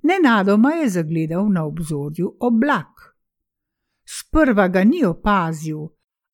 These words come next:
a oblak se je zgostil, se širil in postajal vse bolj črn.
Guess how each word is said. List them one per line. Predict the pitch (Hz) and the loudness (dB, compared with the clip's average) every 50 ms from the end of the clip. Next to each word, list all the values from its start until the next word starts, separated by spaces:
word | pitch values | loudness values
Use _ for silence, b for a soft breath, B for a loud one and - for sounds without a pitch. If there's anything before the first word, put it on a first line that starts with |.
| _ _ _ | _ _ _
a | - 202 185 175 | -2 0 0 0
oblak | 160 156 151 156 156 151 151 151 180 233 233 - | 0 -2 -4 -4 -6 -6 -4 -4 -6 -6 -8 -10
se | - - - 226 | -10 -4 -2 0
je | 220 226 220 | 2 2 0
zgostil, | 185 180 165 165 170 170 - - - - - 349 349 233 180 - _ _ _ _ _ _ _ _ _ | -2 -2 -2 -2 -2 -2 -4 -8 -10 -4 -2 -2 -2 -2 -4 -8 _ _ _ _ _ _ _ _ _
se | - - - 170 156 | -14 -8 -6 -6 -6
širil | 131 - - - - - 202 196 190 185 180 180 190 185 190 220 254 285 _ _ _ _ _ _ | -6 -8 -8 -8 -4 0 0 2 2 2 0 0 -2 -2 -2 -2 -4 -6 _ _ _ _ _ _
in | - 226 226 214 - | 2 4 4 4 2
postajal | - 165 - - - - - 294 359 415 415 392 349 294 233 202 - - | -2 -6 -6 -8 -10 -8 -6 -6 -4 -4 -4 -2 0 0 0 0 -2 -4
vse | 202 185 - - - 330 339 | -6 -6 -6 -6 -4 -2 -2
bolj | 277 233 254 269 269 277 240 - _ _ _ | -2 -2 -2 -2 -4 -4 -6 -10 _ _ _
črn. | - - 185 165 156 147 147 143 165 | -10 -6 -6 -6 -6 -6 -8 -10 -10